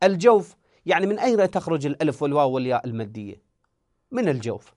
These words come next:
من اله-، من هذا الخلاء، من هذه المنطقة، من هذا الخلاء ومن هذا الفراغ. هسه أين؟ من اللسان، من جهة اللسان، من منطقة قريبة على جهة الحلق، من منطقة قريبة على جهة الفم. فهذا الخلاء كله، هذا الخلاء كله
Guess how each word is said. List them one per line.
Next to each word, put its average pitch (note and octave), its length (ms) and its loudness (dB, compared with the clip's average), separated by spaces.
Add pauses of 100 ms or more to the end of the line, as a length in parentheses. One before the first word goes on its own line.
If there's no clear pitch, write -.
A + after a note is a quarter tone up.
من G3+ 280 2
اله-، E3+ 180 -6
من F#3 160 -2
هذا F#3+ 300 4
الخلاء، E3+ 440 6 (200)
من C#3 120 -4
هذه D3 260 0
المنطقة، E3 600 -2 (400)
من D3 140 0
هذا F3+ 260 6
الخلاء F3 500 4 (140)
ومن C#3+ 260 0
هذا F3+ 200 2
الفراغ. B2 380 -2 (420)
هسه - 280 -4
أين؟ F#3 340 4
من D3 160 0
اللسان، D3 460 0
من D3+ 120 0
جهة D3 280 -4
اللسان، F#3 520 -2 (240)
من C3 140 -4
منطقة C3+ 440 -2 (380)
قريبة C#3 300 4
على C3 260 -2
جهة C3+ 280 -4
الحلق، G3 500 2
من C#3 220 -4
منطقة C#3 280 -6
قريبة C#3+ 320 -4
على C#3 200 0
جهة D3+ 220 -4
الفم. B3+ 320 -4 (300)
فهذا G3 680 0
الخلاء C3+ 380 -2 (100)
كله، G3+ 540 -2 (440)
هذا F3+ 240 4
الخلاء B2 460 -2
كله G3+ 560 -2